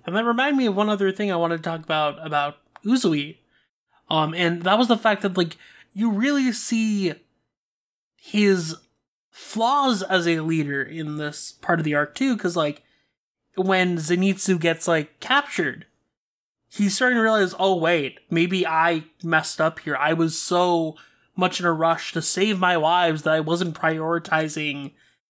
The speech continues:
the, like, safety of my juniors." And it's like, i-, it's a really good turnaround from, like, the initial kind of over-the-top, like, reckless personality you think he has.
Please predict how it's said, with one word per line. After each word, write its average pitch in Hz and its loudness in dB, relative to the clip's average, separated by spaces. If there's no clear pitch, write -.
the, 156 2
like, 147 4
safety 226 0
of 185 0
my 160 2
juniors." 156 -2
And 190 0
it's 185 -6
like, 180 4
i-, 214 -8
it's 247 -2
a 285 2
really 277 2
good 208 0
turnaround 196 2
from, 175 -2
like, 165 0
the 180 -2
initial 185 0
kind 170 0
of 151 -4
over-the-top, 196 2
like, 160 0
reckless 170 0
personality 170 0
you 165 -8
think 202 0
he 175 -4
has. 147 0